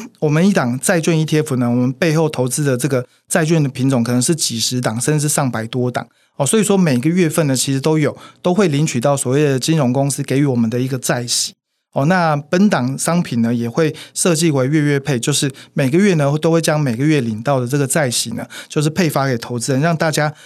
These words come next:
比较能够去规划，哎，我们每个月都有需要现金流的这个运用的话，哦，就是一个比较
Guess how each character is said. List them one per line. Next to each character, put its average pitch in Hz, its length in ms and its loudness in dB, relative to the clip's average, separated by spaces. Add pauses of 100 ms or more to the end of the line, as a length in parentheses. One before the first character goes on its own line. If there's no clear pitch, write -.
(140)
比 139 140 -2
较 196 200 2
能 156 160 0
够 175 160 2
去 165 140 0
规 165 240 2
划， 156 280 0 (100)
哎， 160 180 2
我 151 100 2
们 131 140 2
每 123 160 0
个 139 100 -2
月 151 240 2
都 151 220 0
有 123 100 0
需 120 160 -4
要 135 120 2
现 135 180 0
金 135 160 0
流 123 240 -4 (340)
的 131 120 0
这 151 100 0
个 131 340 0 (220)
运 165 200 0
用 147 180 2
的 110 80 -4
话， 127 200 -2 (220)
哦， 123 180 -2
就 170 160 0
是 170 140 0
一 160 80 0
个 156 100 0
比 117 120 -4
较 143 200 0